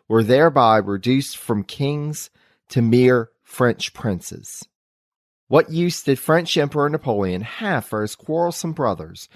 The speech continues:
none of whom seemed willing to bend entirely to his will, when he had begun to establish his own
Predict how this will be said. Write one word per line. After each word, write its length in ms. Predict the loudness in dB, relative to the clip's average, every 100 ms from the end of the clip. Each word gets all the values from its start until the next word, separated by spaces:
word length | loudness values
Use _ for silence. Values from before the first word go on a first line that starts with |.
| _ _ -4
none 300 | 2 4 4
of 140 | -2
whom 280 | -6 -6 -8
seemed 340 | -4 -2 -2
willing 400 | -2 2 2 2 -2
to 120 | -4
bend 340 | 0 2 2
entirely 580 | 0 -2 -2 -2 -2 -4
to 120 | -6
his 180 | -8 -6
will, 380 | -6 -6 -10 _ _ _ _ _ _ _
when 160 | 0 0
he 240 | 0 0
had 100 | 2
begun 460 | 0 0 -2 -6 -14 _ _ 0
to 100 | 2
establish 720 | 4 4 4 2 -6 -14 -16 _ _
his 220 | 0 0 2
own 460 | 2 0 -6 -14